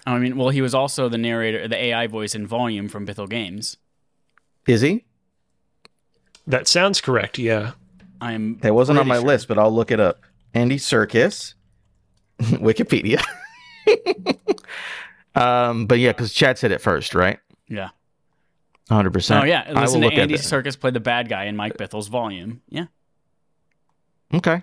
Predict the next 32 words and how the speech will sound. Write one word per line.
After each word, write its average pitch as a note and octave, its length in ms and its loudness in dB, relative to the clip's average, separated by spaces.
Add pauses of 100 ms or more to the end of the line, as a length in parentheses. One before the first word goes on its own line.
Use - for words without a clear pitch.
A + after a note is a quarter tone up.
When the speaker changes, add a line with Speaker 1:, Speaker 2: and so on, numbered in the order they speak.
(120)
Speaker 2:
I'll B2 180 4
give C3+ 160 2
it C#3+ 80 -2
to C#3 80 -8
Chad E3 260 0
then. F#2+ 220 -2
Chad A#2 300 2
wins A#2 180 -2
it C3 60 2
first, D3+ 320 2
'cause A2 100 2
I B2 60 6
was C#3+ 160 0
looking A3 240 2
at G3+ 100 2
that F3+ 80 4
Speaker 3:
Damn. A3+ 140 4
Speaker 2:
list A2 400 -4 (720)
earlier. B2+ 640 2 (200)
What C3+ 140 2
is E3 140 0
it - 40 0
called F3+ 220 2
again? G#3 380 0 (160)
Speaker 1:
Volume. A2 600 -4 (1120)
Speaker 2:
You A2+ 120 6
did. A2+ 300 4 (160)
So, B2+ 420 0 (600)
correct. - 320 2
Volume B2+ 360 2
is A#2 120 -2
correct. - 480 0